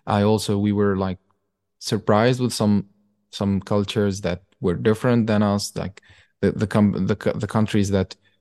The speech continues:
were close to us, like Egypt, so Tunisia, Morocco. W-, well, for me personally, I've never been there, but we, we knew more than we actually thought that we know. But actually, there were a lot of things that we learned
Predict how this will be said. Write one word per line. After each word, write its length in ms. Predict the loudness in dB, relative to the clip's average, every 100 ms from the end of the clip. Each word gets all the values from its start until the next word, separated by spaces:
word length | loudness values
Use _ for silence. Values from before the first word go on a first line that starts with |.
| _
were 160 | 0 0
close 600 | 2 2 2 0 -10 _ -4
to 100 | 0
us, 360 | 2 0 -4
like 180 | -8 0
Egypt, 560 | 2 4 2 2 -6 -12 _
so 160 | -16 -6
Tunisia, 540 | -2 0 2 2 0
Morocco. 720 | 0 0 0 -2 -2 -4 -4 -8 -20 _
W-, 240 | -12 -8 -2
well, 220 | 0 0
for 280 | -4 -2 2
me 360 | 2 2 0 -4 -20 -6
personally, 460 | -2 0 0 0 0
I've 160 | -2
never 240 | -2 -2 -2
been 280 | -2 -2 0
there, 320 | 0 -2 -6 _ _ _ -6
but 300 | -4 -4 -4
we, 200 | 0 0
we 340 | 2 2 4 4
knew 440 | 4 4 4 2
more 480 | 0 0 0 0 -2
than 460 | -4 -4 -4 -4 -4 _ _ _ _ _ _
we 460 | -6 -2 -2 -4 -6
actually 580 | -6 -4 -4 -2 -2 -4 _ _ 0
thought 240 | 2 2
that 220 | -2 -2
we 100 | 0
know. 240 | 2 0 -2
But 280 | -4 -8 -8
actually, 300 | -8 -4 -2
there 140 | -2
were 200 | -4 -6 _
a 60 | -2
lot 160 | 2 0
of 120 | -2
things 260 | -4 -4 -2
that 120 | -4
we 100 | 0
learned 260 | 2 0